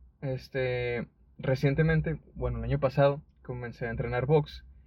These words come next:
por una cuestión personal, porque yo quería, nunca he sido alguien muy deportista, sí hago deporte, pero muy leve.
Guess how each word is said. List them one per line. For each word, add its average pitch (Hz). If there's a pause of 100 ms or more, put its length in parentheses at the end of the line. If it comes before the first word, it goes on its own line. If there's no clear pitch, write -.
(500)
por 156
una 143 (680)
cuestión 123 (160)
personal, 160
porque 151
yo 139
quería, 151 (880)
nunca 175
he 190
sido 160
alguien 151
muy 143
deportista, 143
sí 135
hago 135
deporte, 135
pero 123
muy 123
leve. 139